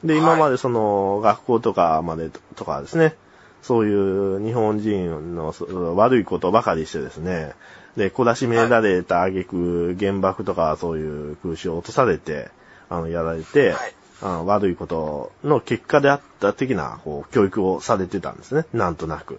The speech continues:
Speaker 2: はい。
Speaker 1: で、それから、その、新聞とかをこう読むようになりまして、で、
Speaker 2: はい。
Speaker 1: 今までこう、サラリーマンのですね、大人っていうとなんか、かっこ悪いなっていうイメージだっ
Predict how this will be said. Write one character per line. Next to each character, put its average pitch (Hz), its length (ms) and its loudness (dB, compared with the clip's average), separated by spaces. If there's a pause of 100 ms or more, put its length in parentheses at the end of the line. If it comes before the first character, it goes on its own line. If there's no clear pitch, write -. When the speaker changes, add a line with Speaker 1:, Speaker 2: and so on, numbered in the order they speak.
Speaker 2:
は 117 380 -2
い。 143 40 -2
Speaker 1:
で、 131 420 4
そ 160 160 0
れ 165 100 2
か 180 120 0
ら、 185 320 4
そ 113 100 -4
の、 101 260 0
新 196 320 4
聞 196 180 6
と 180 100 -2
か 139 120 6
を 104 40 0
こ 98 100 2
う 104 40 4
読 113 160 4
む 98 60 -2
よ 85 140 -2
う - 20 -4
に 78 240 -6
な 101 140 -4
り 87 100 -4
ま 87 140 -6
し - 140 -14
て、 110 380 2 (420)
で、 131 440 4
Speaker 2:
は 135 100 2
い。 151 40 0
Speaker 1:
今 165 140 4
ま 165 120 6
で 117 100 2
こ 117 140 0
う、 107 40 -2
サ 143 120 2
ラ 143 140 6
リ 143 140 2
ー 127 40 0
マ 87 160 0
ン 80 80 -6
の 76 100 -10
で 78 80 -8
す - 100 -12
ね、 170 200 4 (180)
大 120 100 -2
人 123 220 2
っ 117 60 -4
て - 120 0
い 120 40 4
う - 40 -2
と 95 80 -4
な 101 140 2
ん 95 40 -2
か、 87 120 -6
か - 160 0
っ - 60 -16
こ 208 120 -4
悪 214 200 6
い 139 80 2
な 92 180 2
っ - 40 -8
て - 180 -10
い 71 220 -6
う 69 80 -8
イ 104 40 -4
メ 107 140 2
ー 78 40 -6
ジ 73 360 -14
だ 87 100 -8
っ - 40 -14